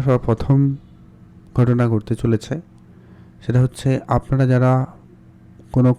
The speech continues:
কাজে একাধিকবার এগিয়েছেন কিন্তু কোনো কাজ কিন্তু হয়নি, নানান দিক দিয়ে কিন্তু একটা সমস্যা, বাধা আপনাকে চারপাশে ঘিরে রয়েছে, সে জায়গাটা কিন্তু আপনাদের ঠিকঠাক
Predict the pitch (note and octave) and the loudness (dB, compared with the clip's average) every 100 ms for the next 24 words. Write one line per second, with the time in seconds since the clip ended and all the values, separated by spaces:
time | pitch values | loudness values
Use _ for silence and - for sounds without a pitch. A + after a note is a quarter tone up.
0 | - A#2+ A#2 G#2+ G2+ - - - - - | 0 0 2 0 -2 -6 -20 -20 -20 -20
1 | - - - B2+ C3 B2+ C#3+ B2+ A#2+ A#2+ | -20 -16 -6 -2 2 2 2 0 -2 -2
2 | B2 - - - - - - - - - | -4 -14 -20 -20 -20 -20 -20 -20 -8 -4
3 | C3+ B2 - G2+ G#2+ A#2+ - A2+ A#2+ A#2 | 0 0 -2 -8 -8 -10 -8 -6 -2 -2
4 | A#2 A#2+ A#2 - - - - A#2+ A#2+ G#2+ | -2 -2 -4 -6 -14 -18 -12 -6 -4 -4
5 | - G2+ F#2 A2 - - - - - - | -2 -2 -2 -10 -18 -20 -20 -20 -20 -2
6 | B2 B2+ C3 B2 - - - - - - | 2 2 2 -2 -8 -20 -20 -20 -20 -6
7 | A2 A#2+ A#2 A2+ B2 A#2+ G#2+ - G#2+ - | -2 -2 0 0 0 0 -4 -4 -4 -2
8 | A2 A2 - C#3 B2+ A2+ F#2+ A#2 C#3 - | 0 0 -2 -4 -2 -2 0 0 0 -4
9 | - - - - - - A#2 A#2+ A2+ C3 | -18 -20 -20 -20 -20 -6 -4 -2 0 0
10 | A#2+ G#2+ - A2 - D3 A3 - - A2 | 0 -2 -2 -4 -2 -4 -4 -16 -6 0
11 | G2+ G2 G2 - C3 - - - - - | 0 0 -4 -8 -16 -18 -20 -20 -20 -20
12 | - - - - C3 B2+ A#2+ B2 A#2+ A#2+ | -20 -20 -20 0 2 4 4 2 0 -2
13 | A#2+ A2 A#2+ A#2+ D3 - - - - A2+ | -4 -4 -2 -2 -2 -8 -20 -20 -6 -6
14 | - B2 | -4 -6